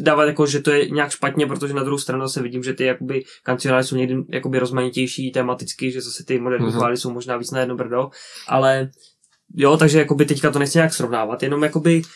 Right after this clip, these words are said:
Speaker 1: často třeba narážím na to, že, a nevím, možná to je tím, že právě jsou jakoby starý nebo lidový a že jakoby to nevznikalo s nějakým jakoby víc možná teologickým jako zázemím, nebo jak to říct,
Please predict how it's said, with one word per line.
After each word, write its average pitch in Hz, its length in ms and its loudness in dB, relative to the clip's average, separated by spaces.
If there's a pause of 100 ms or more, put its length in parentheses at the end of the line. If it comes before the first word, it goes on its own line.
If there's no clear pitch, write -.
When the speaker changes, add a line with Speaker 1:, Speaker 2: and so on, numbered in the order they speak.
(140)
Speaker 1:
často 160 280 2
třeba 160 240 2
narážím 147 420 2
na 139 100 0
to, 131 140 -2
že, 135 320 -4 (600)
a 123 220 -2
nevím, 151 240 8
možná 143 260 2
to 143 80 0
je 135 80 2
tím, 135 120 -4
že 139 100 -2
právě 127 280 2
jsou 135 100 -4
jakoby 131 260 -2
starý 120 360 -4
nebo 120 180 -2
lidový 120 440 -2
a 123 80 -6
že 127 180 -6
jakoby 123 300 -4
to 127 240 -2 (320)
nevznikalo 123 640 -2
s - 180 -14
nějakým 120 360 -4
jakoby 120 320 -6
víc 120 240 -12 (340)
možná 104 180 -8
teologickým 120 580 -4
jako 123 160 -6
zázemím, 143 520 4
nebo 139 200 -6
jak 131 140 -6
to 139 120 -8
říct, - 320 -12